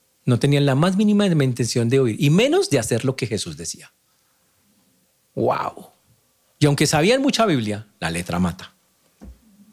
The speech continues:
La letra que ellos mismos se creían, porque era la que ellos mismos habían inventado. Y ahí es donde viene el punto. Los fariseos eran religiosos, seguían muchas sus reglas, eran moralistas. Pero había un problema.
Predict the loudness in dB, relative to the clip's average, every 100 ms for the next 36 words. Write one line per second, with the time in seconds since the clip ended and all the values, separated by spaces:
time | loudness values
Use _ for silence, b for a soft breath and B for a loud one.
0 | _ -4 0 2 2 0 0 0 2 2
1 | 2 0 0 -2 -2 0 -2 -4 -8 -2
2 | 0 0 0 0 -2 0 0 0 0 0
3 | 0 0 0 -2 -2 0 0 -4 B B
4 | 0 2 2 2 0 -2 0 2 2 -2
5 | -14 _ -20 -20 -20 _ _ -20 -20 _
6 | _ -20 -8 -2 0 2 2 2 2 0
7 | 0 0 0 0 0 -2 0 0 0 0
8 | 0 0 2 0 0 -2 -2 -2 0 0
9 | 0 -2 -4 -6 -8 -10 _ _ _ _
10 | _ _ -20 -20 _ _ _ _ _ _
11 | _ _ _ 2 4 4 2 2 2 2
12 | 2 0 -4